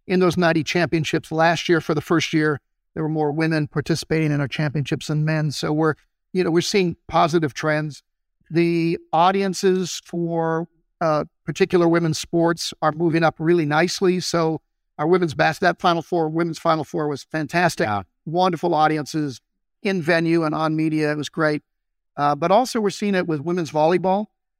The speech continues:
Speaker 1: Uh, women, our women's volleyball championship is becoming incredibly popular. If you, if you haven't watched women's volleyball lately, you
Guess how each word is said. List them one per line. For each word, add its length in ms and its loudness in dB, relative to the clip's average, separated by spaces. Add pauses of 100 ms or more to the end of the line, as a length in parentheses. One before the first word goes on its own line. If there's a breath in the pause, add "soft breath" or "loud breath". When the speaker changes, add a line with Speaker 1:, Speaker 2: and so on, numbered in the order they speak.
(300)
Speaker 1:
Uh, 80 -4
women, 300 -2
our 160 2
women's 240 0
volleyball 420 2
championship 540 -2
is 80 -4
becoming 400 -4
incredibly 540 -2
popular. 460 0
If 120 -6
you, 140 -6 (300)
if 140 -6
you 160 -2
haven't 380 0
watched 360 0
women's 360 -2
volleyball 520 2
lately, 480 0 (360)
you 140 0